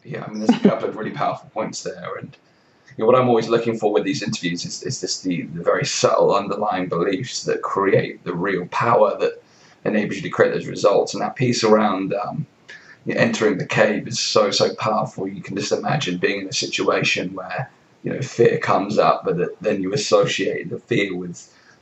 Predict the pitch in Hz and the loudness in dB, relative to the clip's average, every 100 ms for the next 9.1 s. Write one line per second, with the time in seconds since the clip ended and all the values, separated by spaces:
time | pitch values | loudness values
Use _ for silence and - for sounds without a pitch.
0 | _ _ 87 120 107 - 98 92 92 - | _ _ -2 0 0 -2 -2 0 0 -4
1 | 92 - - - 90 87 87 95 95 107 | -6 2 2 2 -2 -2 -8 -10 -8 -6
2 | 98 98 117 110 - - - 98 92 - | -2 0 0 0 -2 -4 -4 -4 -2 -2
3 | 90 - - 101 92 92 - 110 101 - | -2 -4 -4 -4 -4 0 4 4 4 -6
4 | - - - _ - 98 98 95 98 92 | -16 -20 -20 _ 0 2 2 2 2 2
5 | 95 - - - - - - 104 - 92 | 2 0 0 0 2 2 0 0 0 -2
6 | - 104 - - 92 107 - - 95 90 | -2 -2 -2 -2 -2 0 -2 -2 0 0
7 | 90 85 87 85 82 90 90 - - 92 | -4 -8 -4 0 0 -2 -4 -2 2 2
8 | 85 92 85 87 104 92 90 92 95 95 | 2 0 0 2 4 2 0 -2 -2 -2
9 | - | -6